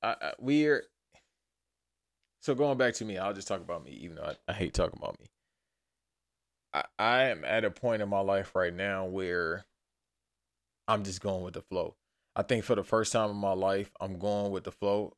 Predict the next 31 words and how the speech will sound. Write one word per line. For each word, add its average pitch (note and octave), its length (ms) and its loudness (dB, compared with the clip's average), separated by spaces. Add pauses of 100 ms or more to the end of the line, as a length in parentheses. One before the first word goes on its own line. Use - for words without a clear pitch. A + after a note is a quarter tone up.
Of G2 100 -6
course, - 380 -2 (100)
it, - 360 -12 (140)
'cause G#2 280 -4
it's A2 120 -6
so A#2 300 2
much A2 280 -2
that F#2+ 140 0
has F#2 160 -6
happened G2+ 400 -2
this F#2+ 220 -8
year, F#2 300 -10 (360)
not E3+ 140 6
just A#2+ 140 0
for A#2+ 100 -4
myself, G#2 680 2 (640)
but A#2 140 2
for - 180 -4
others. A2+ 340 2
You're A#2+ 120 -4
like, F2 240 -2
"Damn, G2+ 320 -4
I G#2+ 40 -2
can't A2+ 220 -4
fight A#2+ 220 2
everything." G2+ 560 -2 (320)
You G3 80 4
can't D3 100 2
fight F3 220 8
every B2 340 6
battle. F#2 340 0